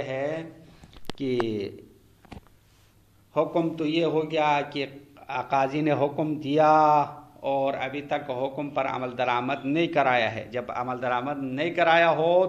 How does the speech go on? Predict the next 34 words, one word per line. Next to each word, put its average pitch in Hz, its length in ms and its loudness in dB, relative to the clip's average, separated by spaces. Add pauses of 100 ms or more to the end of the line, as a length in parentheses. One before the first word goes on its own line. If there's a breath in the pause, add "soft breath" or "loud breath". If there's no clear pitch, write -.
तो 151 100 -2 (1600 soft breath)
काजी 131 320 0
का 123 160 -2
हुक्म 147 380 -2
नक़्ज़ 165 280 2
होगा, 139 340 2 (440)
बातिल 131 360 0
होगा। 110 360 -2 (240)
हुदूद 135 300 -2
में 143 160 -4
तो 135 100 -6
मतलब 117 560 -4
यानी 120 260 -6
तमाम 135 320 -4
उलमा 123 280 -4
इत्तेफाक 123 440 -6
के 131 80 -6
बातिल 117 320 -4
होगा 123 300 -4
और 117 260 -4
किसास 123 420 -2
में 127 120 -8
इलाफ 113 300 -4
हो 101 100 -6
गया। 90 180 -14 (1400 loud breath)
लेकिन 160 300 0
मुसन्निफ़ 156 460 0
की 202 120 2
इबारत 185 400 6
से 190 80 0
ये 190 140 2
जाहिर 175 280 4
होता 175 260 2
है 165 500 4